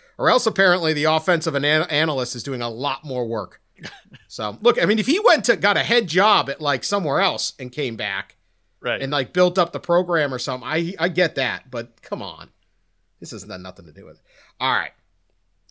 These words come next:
Speaker 1: Uh, crime and punishment section of the podcast. Uh, we, we had to discuss this. Ca-, did not come out this weekend. Came out late last week.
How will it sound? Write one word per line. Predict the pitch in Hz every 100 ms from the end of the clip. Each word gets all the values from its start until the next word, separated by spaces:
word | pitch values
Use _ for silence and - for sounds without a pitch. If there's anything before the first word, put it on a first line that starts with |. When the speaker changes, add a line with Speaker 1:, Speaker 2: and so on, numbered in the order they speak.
| _ -
Speaker 1:
Uh, | 127 123
crime | - 208 202 196
and | 160
punishment | 160 139 - 113
section | 135 117 113
of | 101
the |
podcast. | 90 87 82 85 78 - _ _ _ - _ _ _ _
Uh, | 107 107 107 _ _ _ _ _ _
we, | 151 156 165
we | 151
had | 139 143
to | 113
discuss | 110 - 107 -
this. | 107 -
Ca-, | 147 135
did | 123 131
not | 151 151
come | 156
out | 139
this | 123 -
weekend. | 127 117 117 107
Came | 123
out | 117
late | 117 131 143
last | 127 113 -
week. | 104 90 _